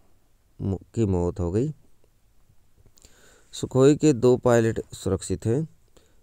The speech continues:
हादसा उस वक्त हुआ जब शनिवार को दोनों विमान नियमित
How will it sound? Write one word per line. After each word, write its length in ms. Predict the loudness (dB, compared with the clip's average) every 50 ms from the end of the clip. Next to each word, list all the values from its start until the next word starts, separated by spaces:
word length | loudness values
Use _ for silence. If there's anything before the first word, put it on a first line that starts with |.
| _ -8 -4
हादसा 400 | 0 0 0 0 0 0 0 0
उस 180 | 0 0 0 0
वक्त 260 | -2 -2 -2 -2 -2
हुआ 320 | 0 0 2 2 2 2
जब 340 | 2 2 0 0 0 0 -2
शनिवार 520 | -2 -4 -6 -4 -2 0 2 2 2 0
को 160 | 0 0 -2 -4
दोनों 520 | -2 -2 -4 -4 -2 0 0 0 0 0
विमान 420 | -2 -2 -2 -2 0 0 -2 -2 -4 -8 -10 -8
नियमित 460 | -6 -4 -2 -2 -2 -2 -2 -4 -4